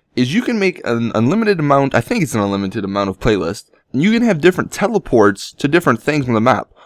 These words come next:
For example, uh, my friend Destroyer, many of you guys know him, he, he was the one who actually told me about this, but he has teleports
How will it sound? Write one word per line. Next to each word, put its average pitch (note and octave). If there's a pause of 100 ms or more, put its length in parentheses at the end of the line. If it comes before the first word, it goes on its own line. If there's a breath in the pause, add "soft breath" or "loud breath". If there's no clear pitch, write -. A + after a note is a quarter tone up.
(140 soft breath)
For A2
example, A2+ (420)
uh, G2
my G2
friend E3
Destroyer, A#2
many A2+
of G#2
you G2+
guys G2+
know E3
him, G#2+ (100)
he, G3+
he D#3
was G3+
the F#3
one E3+
who D#3+
actually C#3
told E3
me B2
about F#2+
this, G2+
but G#2+
he A#3
has A3
teleports D3